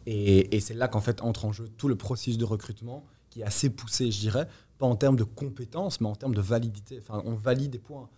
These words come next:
culture, A D N, motivation, engagement, et cetera. Et en fait, quand tu fais déjà ce, ce filtre-là,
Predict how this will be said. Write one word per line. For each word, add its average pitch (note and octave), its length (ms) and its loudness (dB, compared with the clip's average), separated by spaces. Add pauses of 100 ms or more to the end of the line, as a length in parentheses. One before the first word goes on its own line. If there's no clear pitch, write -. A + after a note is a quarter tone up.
(240)
culture, B2 520 -4 (100)
A B2+ 80 -2
D A#2+ 160 0
N, A2+ 260 4
motivation, A#2+ 680 -2 (320)
engagement, B2+ 540 2
et G#2 40 0
cetera. A#2 380 -2
Et B2+ 100 0
en A2+ 60 0
fait, F3 240 0
quand B2+ 100 -4
tu - 120 -6
fais G3 80 4
déjà D3+ 120 0
ce, A2 360 0 (100)
ce - 140 -20
filtre-là, F3 480 -4